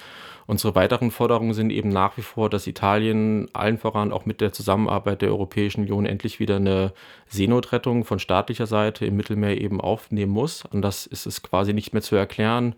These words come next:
Erst vor wenigen Tagen gab's wieder ein riesengroßes, ähm, Bootsunglück, ähm, an der italienischen Küste, wo mindestens siebzig Menschen ertrunken sind.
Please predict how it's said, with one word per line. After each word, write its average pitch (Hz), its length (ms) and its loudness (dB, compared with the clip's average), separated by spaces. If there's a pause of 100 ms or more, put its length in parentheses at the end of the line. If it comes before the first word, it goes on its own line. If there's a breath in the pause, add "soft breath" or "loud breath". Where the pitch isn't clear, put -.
(420 loud breath)
Erst 101 180 -2
vor 104 160 0
wenigen 104 320 2
Tagen 110 320 2
gab's 107 220 -4
wieder 104 160 0
ein 101 80 -2
riesengroßes, 104 640 -4
ähm, 101 420 2
Bootsunglück, 113 880 -2
ähm, 104 180 0
an 104 120 2
der 113 120 4
italienischen 110 520 -2
Küste, 104 400 -6
wo 101 160 0
mindestens 110 420 0
siebzig - 300 -8
Menschen 107 260 -2
ertrunken 120 440 -2
sind. 113 320 0